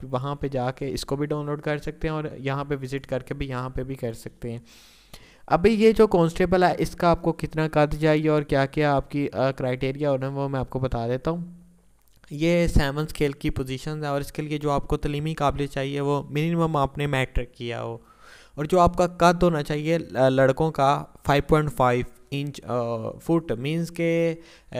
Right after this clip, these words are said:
साढ़े पाँच फुट, साढ़े पाँच फुट से एक फुट कम होना चाहिए, फ़ाइव पॉइंट फ़ाइव इ-, अ,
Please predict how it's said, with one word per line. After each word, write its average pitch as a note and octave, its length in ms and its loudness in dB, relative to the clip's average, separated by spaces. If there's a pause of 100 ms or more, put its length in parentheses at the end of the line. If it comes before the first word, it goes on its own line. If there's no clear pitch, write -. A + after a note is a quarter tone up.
(260)
साढ़े E3 340 0
पाँच C#3 340 0
फुट, C#3+ 300 -4 (340)
साढ़े D3+ 240 2
पाँच D3 280 0
फुट D3 240 0
से E3 160 -2
एक C3 260 -2
फुट C#3 260 -4
कम B2 220 -4
होना B2 200 -8
चाहिए, B2+ 300 -8
फ़ाइव C3 380 -2
पॉइंट D3 320 -2
फ़ाइव A#2+ 360 0
इ-, A2 120 -6 (120)
अ, A2+ 380 -4